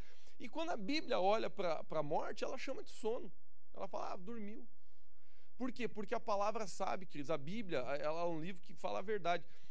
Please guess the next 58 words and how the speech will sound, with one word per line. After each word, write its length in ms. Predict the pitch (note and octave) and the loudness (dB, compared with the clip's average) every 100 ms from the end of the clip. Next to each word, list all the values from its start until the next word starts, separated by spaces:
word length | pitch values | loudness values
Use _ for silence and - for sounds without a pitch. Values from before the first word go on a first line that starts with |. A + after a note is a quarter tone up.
| - | 0
E 100 | E3 | 2
a 100 | G3+ | 4
morte 400 | F#3+ F#3 - - | 4 2 2 0
pra 200 | - F#3+ | 0 2
cada 260 | F#3+ F3+ F3 | 2 2 2
um 60 | |
de 100 | E3 | 0
nós, 240 | C#3+ D#3 G3 | 0 0 0
na 80 | A#3+ | 2
verdade, 380 | A3 F#3 F#3+ | 2 2 2
é 40 | F#3+ | 2
só 220 | - G3 | 2 0
um 60 | G#3+ | 0
tempo 260 | F#3+ G3+ | 0 0
até 160 | G#3+ G#3 | 0 0
o 80 | G3 | 0
grande 240 | F3 F#3+ | 0 0
dia 120 | F3 | 0
do 140 | F3 F#3 | 0 0
juízo, 400 | D#3 E3 E3+ - - - - - | 0 0 0 0 0 0 0 0
onde 240 | B2+ C#3 C#3+ | 0 0 0
um 60 | |
dia 200 | C3 C#3+ | 0 0
nós 200 | D3+ C#3+ | 0 0
vamos 200 | C3+ C3+ | 0 0
ressuscitar 680 | C#3+ B2+ D3+ - - A2+ G2 - - - | 0 0 0 -2 0 0 0 0 0 0
e 100 | - | 0
ou 160 | B2 B2+ | 2 2
estar 340 | A#2+ - A#2+ A#2+ | 2 2 2 2
com 160 | D3 | 0
o 20 | |
Senhor 480 | D#3+ - F#4 C#3+ - - - - | 0 0 0 2 2 0 0 0
ou 140 | A#2+ | 0
estarmos 420 | A#2+ B2+ B2 A2 | 0 0 0 0
longe 240 | A2+ A2 G2 | 0 0 0
dele. 240 | G2 - - - - - - - - - - - - - - - - - - - - - - | 0 0 0 0 0 0 0 0 0 0 0 0 0 0 0 0 0 0 0 0 0 0 0
E 560 | A2 A2+ A#2 A2 A2 G#2+ | 0 2 2 2 0 0
Jesus 460 | A#2 B2 B2+ D#3+ | 0 0 0 0
aqui 240 | D3 - C#3 | 0 0 0
nesse 260 | B2+ - | 0 0
versículo, 500 | A#2 A2+ - F#2+ - | 0 0 0 0 0
vou 40 | A2 | 0
ler 120 | C3 | 2
pela, 300 | C#3 B2+ F#2+ | 2 0 0
sei 220 | - B2 | 0 0
lá 120 | A#2 | 0
se 120 | G#2+ G#2+ | 0 0
é 40 | |
a 40 | |
quarta 380 | F#2+ A2 A2 G#2+ | 0 0 2 2
vez, 260 | F#2 A2 A2 | 0 0 0
mas 180 | A2+ G#2 | 0 0
olha 220 | D3 F3 | 0 0
só 140 | - | 0
o 40 | C3+ | 0
que 100 | B2+ | 0
ele 80 | |
diz, 300 | A2 G#2 - | 0 0 0